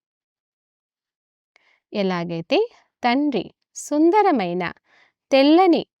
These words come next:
బాటసారి అయినారో, అలా వారి స్మృతిలో ఆత్మను వికారి నుండి, అనగా నలుపు నుండి సుందరంగా తయారు చేసుకోవాలి. మాయ యుద్ధంలో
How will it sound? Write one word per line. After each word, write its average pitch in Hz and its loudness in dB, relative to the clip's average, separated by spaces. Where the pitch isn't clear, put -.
బాటసారి 240 -4
అయినారో, 175 -6
అలా 320 2
వారి 277 0
స్మృతిలో 202 -4
ఆత్మను 269 0
వికారి 320 0
నుండి, 175 -2
అనగా 190 -6
నలుపు 196 -6
నుండి 190 -4
సుందరంగా 254 -2
తయారు 185 -8
చేసుకోవాలి. 175 -12
మాయ 208 -4
యుద్ధంలో 185 -4